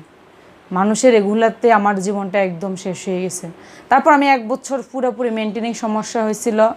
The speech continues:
তো আমার মা, বোনের আমাকে কবিরাজ, ওই কবিরাজ, অনেক জায়গায় নিয়ে যাওয়ার পরে আল্লাহ আমাকে মাফ করছে।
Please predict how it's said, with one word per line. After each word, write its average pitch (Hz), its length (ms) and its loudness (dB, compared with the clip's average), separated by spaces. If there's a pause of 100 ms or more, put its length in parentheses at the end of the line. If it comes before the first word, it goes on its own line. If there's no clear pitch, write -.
(360)
তো 208 80 0
আমার 208 160 4
মা, 196 320 4
বোনের 196 320 -2
আমাকে 190 520 0
কবিরাজ, 190 400 0
ওই 196 160 0
কবিরাজ, 185 400 0 (360)
অনেক 226 220 2
জায়গায় 226 260 6
নিয়ে 220 220 -2
যাওয়ার 208 180 0
পরে 202 160 -4
আল্লাহ 196 280 -2
আমাকে 185 280 -4
মাফ 180 140 -4 (120)
করছে। 185 300 -10